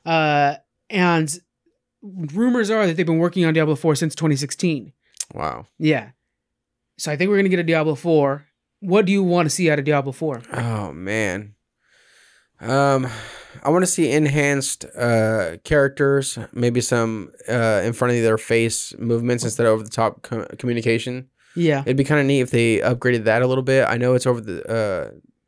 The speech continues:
Speaker 2: it's staying with the style over the top, but it'd be neat to just enhance the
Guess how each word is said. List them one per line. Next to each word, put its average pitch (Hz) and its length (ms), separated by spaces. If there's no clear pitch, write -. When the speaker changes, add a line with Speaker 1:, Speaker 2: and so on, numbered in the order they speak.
Speaker 2:
it's 117 160
staying 120 440
with 117 100
the 101 260
style 113 420
over 123 280
the 120 60
top, 127 200
but 139 80
it'd 156 40
be 180 80
neat 147 240
to 117 160
just 117 240
enhance 113 480
the 101 380